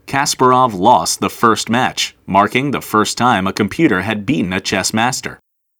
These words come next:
Although Kasparov lost the battle, he eventually won the war, winning four matches to Deep Blue's two. But that first loss let the world know just how far artificial intelligence had come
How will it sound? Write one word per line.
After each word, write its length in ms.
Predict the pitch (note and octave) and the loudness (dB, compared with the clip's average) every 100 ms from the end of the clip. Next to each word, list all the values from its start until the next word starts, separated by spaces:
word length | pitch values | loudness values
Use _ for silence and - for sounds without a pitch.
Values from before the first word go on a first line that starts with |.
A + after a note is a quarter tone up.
| - | -4
Although 360 | F2 F2 F2+ | -2 0 -2
Kasparov 680 | - G#2 G2+ - G#2 G#2+ G2+ | 0 -2 -2 0 2 4 2
lost 340 | F#2+ A#2+ - | 2 2 2
the 80 | G2+ | -2
battle, 380 | G2+ A#2 E2 E2+ | 0 0 0 -4
he 120 | B2 C#3 | 0 2
eventually 460 | C3 E3 - G2+ | 2 -2 -2 0
won 240 | G2+ G#2+ G#2+ | 2 2 2
the 80 | |
war, 380 | G2+ D3 E2+ C#2 _ | 4 4 2 -2 _
winning 320 | A2 B2 A#2 | 0 2 0
four 360 | A2 - D3+ E3 | -2 0 2 4
matches 520 | B2 C3+ - E2 E2+ | 2 0 -2 -4 -6
to 140 | - G#2+ | -4 -4
Deep 260 | A2+ B2+ | -2 -2
Blue's 400 | E2 G2 G2 F#2 | -2 -2 -2 -2
two. 320 | - D#3+ E2+ - _ | 2 4 4 -4 _
But 300 | G2+ A#2 B2+ | -2 0 -2
that 300 | - A2+ A#2 | -4 -4 -4
first 400 | - - D#3+ - | -4 -2 -2 -2
loss 460 | A#2+ C#3+ G2 E2+ - | 2 4 4 0 0
let 220 | A#2 D#3 | 0 0
the 80 | B2 | 2
world 280 | A#2+ C3 B2+ | 2 2 2
know 320 | A2+ B2 C3 | 2 0 0
just 340 | B2 C3+ B2+ | -2 -2 -2
how 300 | - C3+ C#3 | -4 -2 -2
far 460 | D3 - C#3 F#2 D#2 | -2 0 4 4 2
artificial 560 | G2 G2 - G2+ G2+ F#2+ | 0 0 0 -2 -2 -4
intelligence 580 | F2+ G2 G2 G2 F#2+ | -4 -2 -2 -4 -4
had 180 | G#2+ G2 | -4 -4
come 320 | A2 A2 C3+ | -2 -2 -2